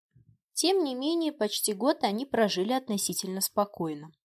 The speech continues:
А целый ряд знаменательных событий приятно разнообразил монотонность жизни Её Величества Анны Австрийской и её королевского двора.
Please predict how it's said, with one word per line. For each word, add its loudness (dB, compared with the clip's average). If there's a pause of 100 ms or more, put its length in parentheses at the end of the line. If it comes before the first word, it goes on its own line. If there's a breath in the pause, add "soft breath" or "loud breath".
(340)
А 6
целый 4
ряд 8
знаменательных 0
событий 2
приятно 4
разнообразил 6
монотонность 2
жизни -4
Её -2
Величества -4 (220 loud breath)
Анны 6
Австрийской 2
и -4
её 6
королевского 2
двора. 4